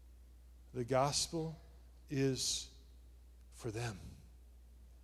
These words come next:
That family member who doesn't seem interested, doesn't care, the gospel is for them.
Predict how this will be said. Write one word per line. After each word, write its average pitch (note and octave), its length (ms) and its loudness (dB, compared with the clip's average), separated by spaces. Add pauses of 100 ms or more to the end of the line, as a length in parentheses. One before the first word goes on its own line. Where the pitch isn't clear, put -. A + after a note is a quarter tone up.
(1800)
That C3+ 160 2
family D#3 420 2
member E3+ 380 2 (1900)
who B2 100 -2
doesn't C#3+ 300 4
seem C#3+ 260 2
interested, D#3+ 540 4 (1300)
doesn't C#3+ 340 2
care, E3 320 4 (1500)
the B2 100 -4
gospel D#3 720 0 (640)
is C#3+ 440 2 (540)
for - 160 -12
them. B2 240 -4